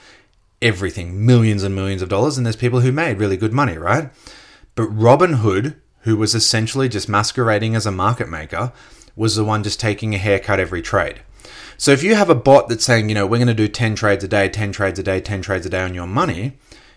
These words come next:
and you go up, that's great. Do they really care at the end of the day about going up or down?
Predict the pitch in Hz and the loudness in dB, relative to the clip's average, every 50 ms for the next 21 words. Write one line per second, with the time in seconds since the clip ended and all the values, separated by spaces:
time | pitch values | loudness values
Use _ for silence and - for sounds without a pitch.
0 | _ _ _ 107 110 113 117 123 117 123 117 107 104 123 180 196 - - - 120 | _ _ _ -2 0 2 2 2 4 4 4 4 4 2 0 -2 -8 -4 0 0
1 | 117 110 - - - 117 107 95 78 - - - _ _ _ _ _ _ _ _ | 0 0 -2 -6 -2 0 0 0 0 -2 -8 -14 _ _ _ _ _ _ _ _
2 | _ _ _ _ - 104 104 - 123 131 135 143 139 135 123 113 113 117 120 131 | _ _ _ _ -20 -14 -2 2 2 4 6 6 4 4 4 2 0 2 2 2
3 | 139 147 147 151 139 - - 147 139 135 135 135 135 110 - 127 131 123 123 120 | 2 2 2 2 0 -2 -2 0 0 0 0 0 -2 -4 -2 -2 -2 0 0 0
4 | 113 117 117 117 113 117 107 104 104 110 107 107 107 98 92 104 113 110 117 113 | 2 2 2 2 2 0 -2 -2 -2 -2 -2 -2 -2 0 0 0 0 0 0 -2
5 | 113 107 110 110 117 139 185 208 226 | -2 0 0 0 0 0 -2 -4 -6